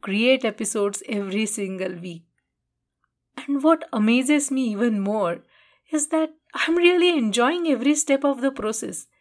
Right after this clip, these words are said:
even after twenty episodes. Managing all the work, all my family and everything,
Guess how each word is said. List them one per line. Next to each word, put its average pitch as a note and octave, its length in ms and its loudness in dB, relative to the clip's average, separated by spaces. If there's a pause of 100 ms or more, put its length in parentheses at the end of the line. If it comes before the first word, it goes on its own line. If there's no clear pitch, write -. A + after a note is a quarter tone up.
(340)
even D#4 400 4
after D4 380 0 (160)
twenty C#4+ 400 2
episodes. G3 600 -6 (480)
Managing D4 600 -2
all C4 340 4
the B3 140 -2
work, A#3 520 -2 (400)
all A#3 320 6
my A3+ 240 2
family A#3+ 760 -4
and C4 200 -12
everything, C4+ 680 -6